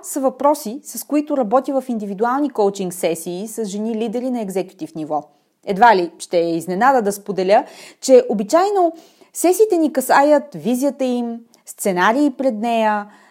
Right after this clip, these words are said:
навигиране на промяната на всичките й нива, хора, екипи, цялостна организация и процеси и, да, не на последно място,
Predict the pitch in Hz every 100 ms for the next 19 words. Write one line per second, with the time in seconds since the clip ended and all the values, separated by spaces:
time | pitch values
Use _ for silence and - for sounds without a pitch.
0 | _ 185 196 190 190 170 147 196 277 339
1 | 320 311 285 269 262 254 247 233 151 -
2 | 208 233 214 180 160 143 139 - 269 269
3 | 185 156 - 285 - 208 160 - _ -
4 | 226 285 320 311 294 277 277 254 254 254
5 | 254 233 240 220 - 214 214 214 208 208
6 | 196 - - 339 440 - - - 320 -
7 | _ - 247 233 185 202 175 165 180 262
8 | - 330